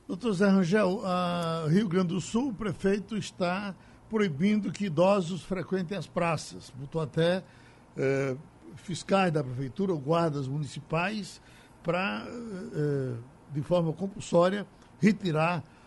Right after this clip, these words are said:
o, o, o velho que chegar na praça. No Rio de Janeiro, <laughs> a decisão de não, a, a, a, não, não frequentar as praias. E por aí, essas proibições em cima dos direi-, dos direitos individuais.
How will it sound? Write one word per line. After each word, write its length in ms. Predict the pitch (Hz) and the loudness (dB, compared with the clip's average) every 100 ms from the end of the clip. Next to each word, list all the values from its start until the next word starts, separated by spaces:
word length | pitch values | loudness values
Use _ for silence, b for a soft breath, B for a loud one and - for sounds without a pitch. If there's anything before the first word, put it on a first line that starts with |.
| b 175 | b -4
o, 80 | |
o, 540 | 143 277 156 131 127 143 | -2 0 -2 -2 -2 -2
o 40 | |
velho 320 | 123 160 175 165 | 2 4 4 0
que 80 | |
chegar 240 | - 160 170 | -6 -2 -2
na 120 | 170 | -2
praça. 500 | - 156 143 - - - b b b - | -2 -2 -2 -6 -16 -20 b b b -4
No 180 | 175 196 | 2 4
Rio 220 | 165 214 | 6 4
de 80 | - | 4
Janeiro, 680 | 190 185 202 214 214 226 - - | 4 4 4 4 2 -2 -8 -20
<laughs> 160 | - - | -20 -6
a 140 | 170 | -4
decisão 480 | 165 - 165 131 196 | -4 -4 -2 0 0
de 140 | 185 185 | 0 0
não, 360 | 185 196 226 220 160 165 143 170 | 0 -2 -6 -8 -10 -8 -8 -6
a, 60 | 147 | -8
a, 420 | - 143 165 151 | -6 -8 -8 -10
a, 40 | 165 160 165 | -8 -10 -6
não, 240 | 156 190 185 - - | -4 -4 -4 -12 -6
não 200 | 202 170 | -2 -2
frequentar 520 | 202 160 170 147 190 | -2 -4 -6 -2 -4
as 120 | 147 | -4
praias. 760 | - 190 190 175 120 101 - - b b b b b b - | -4 4 6 6 2 -6 -12 -14 b b b b b b -4
E 80 | 180 | -2
por 220 | 233 294 | 0 4
aí, 240 | 220 202 | 4 4
essas 260 | 156 - 160 | 2 -2 -6
proibições 1000 | 196 208 208 180 - 226 214 147 117 104 | 0 0 0 -2 2 2 2 0 -4 -4
em 100 | 170 | -6
cima 400 | - 185 202 208 | -4 0 0 0
dos 260 | 170 202 151 | -2 -2 2
direi-, 300 | 180 185 196 | 4 4 0
dos 240 | 180 143 | -2 0
direitos 400 | 175 185 196 147 | 2 2 0 -6
individuais. 800 | 180 175 175 170 170 127 104 - | -4 -2 -2 2 2 2 -4 -12